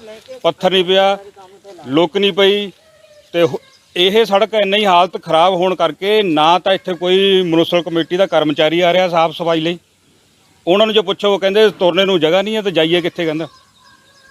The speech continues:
ਤੇ ਇਹ ਹਾਲਤ ਹੈ, ਹੁਣ ਤੁਸੀਂ ਦੇਖ ਲਓ ਪੂਰਾ ਜਿੰਨੇ ਵੀ ਲੋਕ ਹੈ ਇੰਨੇ ਸਫ਼ਰ ਕਰ ਰਹੇ ਹੈ,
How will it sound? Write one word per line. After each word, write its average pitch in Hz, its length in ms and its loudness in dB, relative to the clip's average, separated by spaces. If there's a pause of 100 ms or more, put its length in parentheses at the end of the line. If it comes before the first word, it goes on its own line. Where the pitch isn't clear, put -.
(120)
ਤੇ 160 120 -8
ਇਹ 185 160 2
ਹਾਲਤ 165 280 2
ਹੈ, 202 60 4
ਹੁਣ 185 140 0
ਤੁਸੀਂ 175 240 -2
ਦੇਖ 156 160 0
ਲਓ 190 140 -2
ਪੂਰਾ 170 500 2
ਜਿੰਨੇ 160 320 0
ਵੀ 190 120 -2
ਲੋਕ 165 320 2
ਹੈ 175 100 2
ਇੰਨੇ 175 300 0 (480)
ਸਫ਼ਰ 165 340 0
ਕਰ 175 180 0
ਰਹੇ 180 160 0
ਹੈ, 180 200 -2